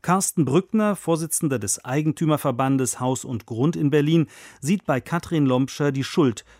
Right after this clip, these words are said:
für die viel zu langsamen Baufortschritte. Brückner wurde erst am vergangenen Wochenende in ganz Deutschland bekannt,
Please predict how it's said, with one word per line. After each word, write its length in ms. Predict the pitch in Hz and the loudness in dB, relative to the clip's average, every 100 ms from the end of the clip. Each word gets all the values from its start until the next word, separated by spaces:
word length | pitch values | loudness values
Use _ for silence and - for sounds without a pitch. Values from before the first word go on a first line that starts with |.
| _ | _
für 240 | - 135 | -2 0
die 180 | 107 101 | 0 -8
viel 240 | - 185 175 | -6 -4 -2
zu 160 | - | -2
langsamen 580 | 139 110 110 113 113 143 | 0 0 -2 -2 0 2
Baufortschritte. 840 | 131 123 107 98 95 - 104 104 - _ _ _ - - - - | 2 0 -2 -8 -10 -12 -10 -10 -12 _ _ _ -20 -20 -20 -2
Brückner 560 | 147 180 208 202 185 120 | 2 2 4 4 4 2
wurde 220 | 104 104 | -4 -6
erst 200 | 104 - | -8 -6
am 100 | 117 | -4
vergangenen 540 | 135 127 147 151 147 | -2 0 2 4 4
Wochenende 480 | 170 170 160 156 151 | 2 0 0 2 2
in 160 | 143 143 | 2 2
ganz 260 | 143 147 | 2 -2
Deutschland 500 | - 120 - 120 117 | 0 -2 -2 -6 -4
bekannt, 460 | - 117 170 127 - | -4 -2 0 0 -2